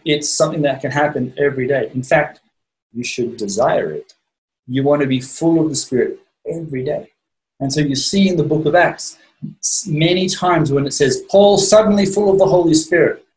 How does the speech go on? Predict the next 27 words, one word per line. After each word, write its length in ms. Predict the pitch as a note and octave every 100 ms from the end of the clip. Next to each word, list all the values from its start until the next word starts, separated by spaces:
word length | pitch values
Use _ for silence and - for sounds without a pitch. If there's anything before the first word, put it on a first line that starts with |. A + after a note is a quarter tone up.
| _ _
I 40 |
mean, 120 | C3 B2
he 80 |
wasn't 320 | A2+ A#2 C#3 A#2
before. 460 | A2 - B2+ E2 - _ - - -
He 100 | F#3+
was, 400 | G3+ A4 - -
but 100 | -
he 60 | G3+
got 160 | G3+
an 80 | -
extra 320 | G#3 F#3+ - C#3
bit. 220 | A#2+ - _ _ _ _ _ _ _ _
And 260 | E3+ E3+ D#3+
so 140 | F3
you 200 | E3 D#3+
have 340 | D#3 D#3+ D#3+ D3
this, 280 | D3+ D3+ D#3
uh, 220 | C#3+ C#3
this 240 | C#3 C#3+
idea 340 | D3 C3+ E3+ E3+
that 100 | C#3+
the 80 | C3
Holy 240 | D#3 D#3
Spirit 460 | D3 - E3 D3+ -
can 80 | C3
continually 640 | D3 D#3 - D#3+ D3+ C3